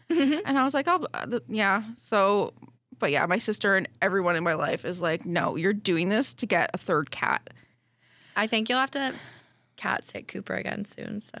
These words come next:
Speaker 2: That's okay.
Speaker 1: in January.
Speaker 2: I'll take him.
Speaker 1: Uh, this is my friendly reminder, too, as Christmas is coming up. Wait, my mom's calling me. I have to make sure. Hello? Are we on the radio? Oh,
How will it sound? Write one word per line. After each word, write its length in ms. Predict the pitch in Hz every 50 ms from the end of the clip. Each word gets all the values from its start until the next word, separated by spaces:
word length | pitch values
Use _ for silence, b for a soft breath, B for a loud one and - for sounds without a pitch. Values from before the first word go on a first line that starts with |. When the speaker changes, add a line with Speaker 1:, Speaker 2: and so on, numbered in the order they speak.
| -
Speaker 2:
That's 320 | - 214 - - - - - _
okay. 100 | - 202
Speaker 1:
in 80 | 196 208
January. 460 | - - - - - - - 208 208
Speaker 2:
I'll 480 | - 202 - - - _ _ _ _
take 140 | _ - -
him. 80 | - _ _ _ B B B B B B B B B _ _
Speaker 1:
Uh, 600 | - 226 233 233 233 233 226 233 233 233 226 233 - - _ _ _ _ _ _ _ _
this 240 | - 220 226 233 240
is 80 | 262 285
my 140 | 320 339 339
friendly 320 | 339 - 214 214 220 220 220
reminder, 400 | 220 214 202 202 202 202 208 208
too, 420 | 208 - - 190 185 185 196 214 -
as 180 | - 190 190 -
Christmas 380 | - 185 190 - 190 202 -
is 100 | 226 214
coming 300 | 226 - 208 214 214 214
up. 180 | 220 220 - - _ _ _ _ _ _ _ _ _ _ _ _ _ _ _ _ _ _ -
Wait, 240 | 190 190 - -
my 100 | 226 202
mom's 260 | 196 202 196 202 220 -
calling 280 | _ - - 208 202
me. 60 | 208
I 20 | 208
have 100 | 208 208
to 80 | - -
make 120 | 214 220
sure. 160 | - - 247 - _ _ _ _ _ _ _ _ _ _ _ _ _ _
Hello? 340 | 226 220 214 208 214 240 320 - _ _ _ _ _ _ _ _ _ _ _ _ _ _ _ _ _ _ _ _ _ _ -
Are 80 | 214 220
we 120 | 233 233
on 100 | 247 269
the 80 | 269 247
radio? 480 | 214 196 196 214 233 277 330 415 440 - _ _ _ _ _ _ _ _ _ _ _ _ _ _ _ _ _
Oh, 220 | 226 220 202 190